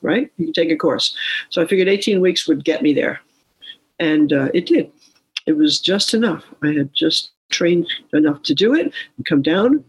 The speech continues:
in a day, which is extraordinary. I didn't realize then how extraordinary that is. I found out later the people who first did that climb that we did took four days.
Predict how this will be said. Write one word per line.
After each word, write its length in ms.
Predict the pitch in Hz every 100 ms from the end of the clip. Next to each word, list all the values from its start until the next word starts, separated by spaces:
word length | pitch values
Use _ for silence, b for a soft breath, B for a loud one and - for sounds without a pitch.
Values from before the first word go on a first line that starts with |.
| -
in 120 | 220
a 60 | 240
day, 400 | 196 180 214 269
which 200 | - -
is 120 | 185
extraordinary. 920 | 196 - - 269 277 - 196 175 170
I 60 |
didn't 260 | 185 196 185
realize 360 | 202 196 165 -
then 180 | 147 143 B B B
how 220 | 185 165
extraordinary 540 | 151 - 190 165 147
that 180 | 135 139
is. 240 | 165 151 B B B B _ -
I 60 |
found 280 | 180 208 208
out 140 | 208 185
later 220 | 196 175
the 100 | 165
people 300 | 233 220 190
who 260 | 180 165 - - - - 151
first 520 | - 202 202 - 156 143
did 240 | 190 160
that 240 | 156 143
climb 260 | - 151 127
that 140 | 131
we 80 | 131
did 260 | 120 117 233 b b
took 220 | - 185
four 200 | - 185
days. 460 | 160 165 165 - -